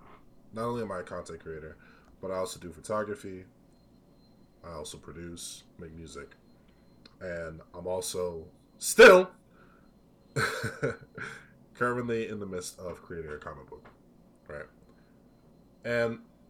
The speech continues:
the also crazy thing about that is, like, when I was younger, specifically going back into high school,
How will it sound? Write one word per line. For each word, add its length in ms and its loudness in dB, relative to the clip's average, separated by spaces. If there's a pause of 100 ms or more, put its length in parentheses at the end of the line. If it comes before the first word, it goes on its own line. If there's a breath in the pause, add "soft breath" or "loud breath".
(180)
the 260 0
also 400 0
crazy 360 0
thing 280 -10
about 320 -10 (480)
that 260 -6
is, 160 -12
like, 260 -8 (1160)
when 120 -4
I 100 4
was 200 0
younger, 440 -4 (380)
specifically 1900 -6
going 400 -6
back 460 -6 (100)
into 260 -12
high 220 -6
school, 500 -12